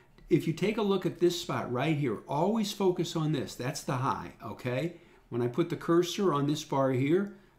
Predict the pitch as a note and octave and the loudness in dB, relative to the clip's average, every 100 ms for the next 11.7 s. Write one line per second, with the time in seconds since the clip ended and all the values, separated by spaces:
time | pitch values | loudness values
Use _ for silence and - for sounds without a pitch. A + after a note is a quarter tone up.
0 | - A#2+ A#2 C3 C#3+ D3 - - D3 D3+ | -6 -2 2 2 2 0 -2 0 2 2
1 | - E3 E3+ - D#3 D#3 - G3+ C#3 - | 4 2 2 2 0 0 0 0 0 -4
2 | - - - B2 B2+ G#2 A2 C3 C#3+ C#3+ | -14 -18 -8 -2 -2 -2 -2 -4 -4 -4
3 | B2 - - D#3 C3+ - - B2 A#2+ - | -4 -6 -2 0 2 -2 -2 -2 0 -2
4 | G#2+ G#2+ D#2+ D#2+ - _ - - - - | -2 -2 -4 -8 -18 _ -20 -20 -20 -6
5 | - D3 D3+ D#3+ D#3+ D#3+ E3 - A3+ F#3 | 2 4 4 4 4 4 2 0 0 -2
6 | - - _ - _ _ _ _ _ _ | -4 -18 _ -20 _ _ _ _ _ _
7 | _ C3+ C3 G3+ C3+ - - _ A3+ A#3 | _ -8 -2 -2 -4 -8 -20 _ -2 0
8 | A#3 G#3+ - C#4 F3+ D#3 E3+ G3 G3+ G3+ | 0 -2 -2 -2 0 2 0 2 0 0
9 | G#3+ G3+ - A#3 A#3 - - - _ - | 0 0 -2 -2 -4 -8 -16 -20 _ -4
10 | D#3 C#3+ - C#3+ C3 C3 D3+ C#3 C#3+ - | 2 2 2 0 0 2 2 2 -2 -4
11 | D3 D3+ D3 C#3+ E3 A#3 A#3+ | -2 0 0 0 0 -2 -6